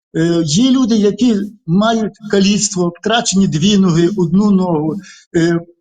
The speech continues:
втратили життя після, е, с-, хвороби в армії. Ми розуміємо, що треба служити. Але те, що робить Т Ц К в даний час, це не вкладається в жодні рамки. Так не можна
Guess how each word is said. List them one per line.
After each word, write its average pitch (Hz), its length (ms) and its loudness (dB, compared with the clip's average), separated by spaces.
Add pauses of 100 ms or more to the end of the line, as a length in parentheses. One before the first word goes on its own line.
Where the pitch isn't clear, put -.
(240)
втратили 214 840 -2
життя 226 640 0
після, 214 420 0
е, 190 320 0
с-, 220 280 -2
хвороби 202 600 2
в - 120 -4 (100)
армії. 185 640 0 (340)
Ми 170 140 0
розуміємо, 240 540 2
що 233 120 -2
треба 233 280 -2
служити. 175 640 -2 (500)
Але 208 560 0 (200)
те, 247 280 0
що 202 300 0
робить 214 420 -2
Т 202 120 0
Ц 202 180 -2
К 220 200 -2
в 180 100 -2
даний 196 300 0
час, 247 340 -4
це 214 120 -2
не 196 80 2
вкладається 220 500 0
в 190 40 -2
жодні 214 320 0
рамки. 139 520 -2 (440)
Так 180 200 -2
не 190 200 2
можна 170 560 0